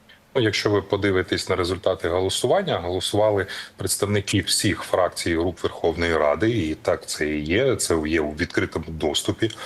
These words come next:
Що стосується питання занепокоєння наших європейських партнерів і євроінтеграції в цілому, е, наш новий віце-прем'єр з питань євроінтеграції чітко сказав, що жодних відступів у боротьбі з корупцією не буде.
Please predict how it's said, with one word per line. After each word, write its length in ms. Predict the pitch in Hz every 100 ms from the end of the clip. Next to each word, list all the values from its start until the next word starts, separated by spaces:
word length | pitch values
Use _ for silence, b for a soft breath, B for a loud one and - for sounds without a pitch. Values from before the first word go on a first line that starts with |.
| B B B B -
Що 220 | - 143
стосується 640 | - 120 - 139 117 -
питання 800 | 110 101 - 117 110 95 95 90 95
занепокоєння 640 | 87 98 92 98 117 101
наших 380 | 95 95 - -
європейських 680 | 92 92 - 101 - 92 -
партнерів 600 | - - 135 120 87 95
і 20 |
євроінтеграції 920 | 95 90 90 90 87 90 98 90 - 87
в 40 |
цілому, 540 | - 113 120 170 117 - B B B
е, 120 | 90
наш 320 | 85 95 98
новий 260 | 104 101 98
віце-прем'єр 760 | 90 - 98 - 92 95 90 82
з 80 | -
питань 340 | - 90 90
євроінтеграції 640 | 90 90 92 101 143 - 92
чітко 260 | - - 95
сказав, 380 | - 95 120 143
що 360 | - 98 85 - B -
жодних 500 | 92 110 90 87 -
відступів 460 | 98 - - 85
у 40 | 90
боротьбі 380 | 85 92 90 92
з 60 |
корупцією 540 | - 101 85 - 87 95
не 120 | 107
буде. 440 | 87 90 85 98